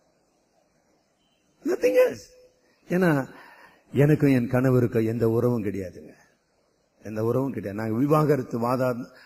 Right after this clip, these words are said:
வாங்காதது ஒரே ஒரு குறை தான். Only thing, we haven't got the divorce. Nothing else. இருபத்தைந்து ஆண்டுகளாக நான் என்னுடைய திருமண வாழ்க்கையில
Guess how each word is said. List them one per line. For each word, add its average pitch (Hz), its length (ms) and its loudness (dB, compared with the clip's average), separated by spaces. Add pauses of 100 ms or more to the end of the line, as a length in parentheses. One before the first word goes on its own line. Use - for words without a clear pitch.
வாங்காதது 131 580 0
ஒரே 139 200 8
ஒரு 139 240 6
குறை 127 260 0
தான். 107 160 -12 (1700)
Only - 20 -6
thing, 127 580 -2
we 113 120 -4
haven't 120 220 -2
got 110 240 0
the 107 200 -4
divorce. - 600 -8 (540)
Nothing 120 340 -4
else. - 560 -12 (800)
இருபத்தைந்து 139 640 2
ஆண்டுகளாக 117 840 0 (960)
நான் 107 460 -10
என்னுடைய 113 360 -4
திருமண 151 360 2
வாழ்க்கையில 113 720 0